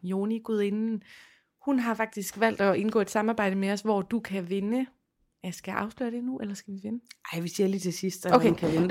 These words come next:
Speaker 2: der.
Speaker 1: du kan i hvert fald vinde noget
Speaker 2: En
Speaker 1: til
Speaker 2: præmie.
Speaker 1: Jonien. Ja.
Speaker 2: Hun var så sød.
Speaker 1: Helt vildt.
Speaker 2: Altså, en ting er, hun var ret pæn.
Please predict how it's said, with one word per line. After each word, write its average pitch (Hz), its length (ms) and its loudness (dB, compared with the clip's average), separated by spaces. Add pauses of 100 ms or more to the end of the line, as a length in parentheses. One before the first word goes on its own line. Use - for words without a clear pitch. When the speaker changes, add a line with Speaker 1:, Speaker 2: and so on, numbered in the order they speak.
Speaker 2:
der. 233 120 6
Speaker 1:
du - 80 4
kan 254 80 8
i - 20 10
hvert 254 140 12
fald 233 100 2
vinde 233 180 8
noget 220 140 8
Speaker 2:
En 196 40 2
Speaker 1:
til 214 100 2
Speaker 2:
præmie. 214 160 8 (140)
Speaker 1:
Jonien. 175 160 4 (200)
Ja. - 100 8 (360)
Speaker 2:
Hun 196 260 6
var 170 380 4
så 156 400 -4 (160)
sød. 160 300 -4 (220)
Speaker 1:
Helt 190 220 0
vildt. - 200 -4
Speaker 2:
Altså, 190 160 0 (220)
en 247 180 4
ting 208 200 4
er, 190 60 4
hun 190 120 2
var 175 140 0
ret 170 180 2
pæn. 143 380 0